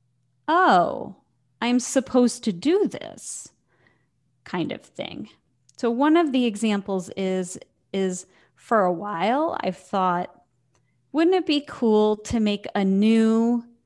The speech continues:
recipe every week, a new family meal,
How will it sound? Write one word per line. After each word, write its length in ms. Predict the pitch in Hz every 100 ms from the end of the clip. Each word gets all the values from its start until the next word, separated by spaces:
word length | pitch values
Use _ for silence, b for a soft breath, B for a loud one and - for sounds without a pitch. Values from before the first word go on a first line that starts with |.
| _ _ _ _
recipe 1040 | 190 214 208 - 208 - 175 170 165 170 - _ _ _ _ _ _ _ _ _ _
every 440 | 226 247 269 302 294
week, 640 | 240 202 185 185 - - _ _
a 100 | 220
new 200 | 240 349
family 600 | - - 226 226 220 226
meal, 500 | 214 190 160 -